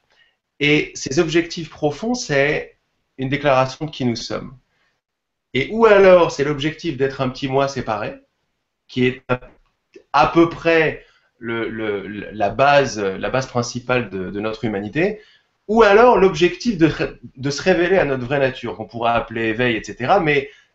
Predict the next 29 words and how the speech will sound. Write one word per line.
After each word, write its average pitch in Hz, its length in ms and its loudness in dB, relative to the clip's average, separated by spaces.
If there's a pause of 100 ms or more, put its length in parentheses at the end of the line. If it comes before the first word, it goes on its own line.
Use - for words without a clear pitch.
(220)
le, 113 380 -8
le 120 220 -2
moi 170 300 2
n'est 139 120 -2
plus 165 160 -6
du 147 120 -6
tout 143 120 -6
le 127 80 -2
même. 101 300 -4
Le 107 100 -14
sens 131 240 -6
de 113 120 -8
soi 156 240 -2
commence 123 260 -2
à 120 40 -8
s'élargir 110 500 -2
de 113 80 -6
plus 107 240 -8
en 95 80 -2
plus, 185 280 -6
commence 113 320 -2
à 110 40 2
être 95 80 -4
de 101 80 -6
plus 113 200 -8
en 113 80 0
plus - 300 -8
amour, 139 440 4
lumière, 123 580 2